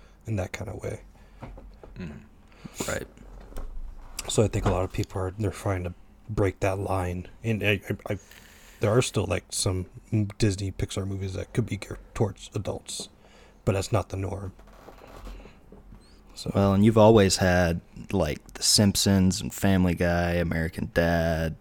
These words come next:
Speaker 3: King of the Hill. All that is definitely geared towards adults. And I've watched a lot of it, and I enjoy a lot of it 'cause it's funny as hell.
Speaker 2: Yeah.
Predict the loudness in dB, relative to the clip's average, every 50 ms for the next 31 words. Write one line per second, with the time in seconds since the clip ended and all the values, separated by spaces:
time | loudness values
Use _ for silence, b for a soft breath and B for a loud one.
0 | _ -2 0 2 2 2 2 2 0 0 0 2 2 2 2 0 -2 -2 -4 -6
1 | 0 4 4 6 6 6 6 6 6 4 2 0 -2 0 2 2 2 2 0 -2
2 | -2 0 0 -2 -2 -2 -4 -4 -2 -2 -2 2 2 2 4 2 -2 -4 -4 -4
3 | -6 -6 -4 -6 -6 -2 0 0 0 0 0 -2 -2 -4 -4 -6 -12 b b b
4 | b b b b b b b b b b b b b _ _ _ _ -8 -4 -2
5 | -2 -2 0 0 0 2 4 4 4 4 4 2 -2 -4 -2 -2 -2 -2 -2 -2
6 | -4 -4 -4 -4 -4 -4 -4 -4 -2 -2 -2 -2 -2 -4 -4 -6 -6 -6 -8 -8
7 | -10 -10 -14 -12 -12 -12 -8 -6 -6 -6 -6 -6 -6 -6 -4 -4 -4 -6 -10 -16
8 | -20 _ -20 -20 -20 -20 -20 -20 -20 _ _ _ _ _ _ _ _ _ _ _
9 | _ _ _ _ _ _ _ _ _ _ _ _ _ _ _ _ _ _ _ _
10 | _ _ _ _ _ -20 _ _ _ _ _ _ _ _ -20 -20 -20 -20 _ _
11 | _ _ _ _ _ -8 -4 -4 -4 -4 -6